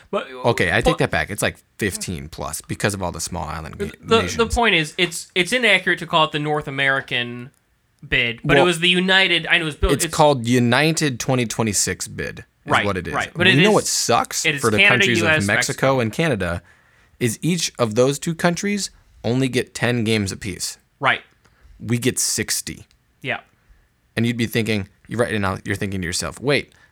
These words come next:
Speaker 2: there's only, there's not eighty games in the World Cup. There's only thirty-two teams in a World Cup. The math doesn't hold up." Turns out, in twenty twenty-six,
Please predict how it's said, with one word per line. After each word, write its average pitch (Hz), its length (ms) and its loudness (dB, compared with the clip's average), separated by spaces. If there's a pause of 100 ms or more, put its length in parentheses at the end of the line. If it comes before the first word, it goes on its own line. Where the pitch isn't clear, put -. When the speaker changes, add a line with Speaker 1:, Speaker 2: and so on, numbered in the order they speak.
Speaker 2:
there's 123 180 2
only, 139 500 2 (1080)
there's 127 240 2
not 135 300 4
eighty 120 240 0
games 120 340 2
in 104 60 0
the 98 60 -2
World 95 260 -4
Cup. 113 260 -2
There's 98 140 -4
only 101 140 0
thirty-two 101 460 -2
teams 110 320 -2
in 95 60 -4
a 92 40 -4
World 87 280 -6
Cup. - 280 -6 (140)
The 107 80 -12
math 95 200 -4
doesn't 87 200 -8
hold 101 200 -6
up." - 200 -4 (540)
Turns 104 240 -2
out, 135 320 2
in 113 100 -8
twenty 101 240 -4
twenty-six, 92 680 -4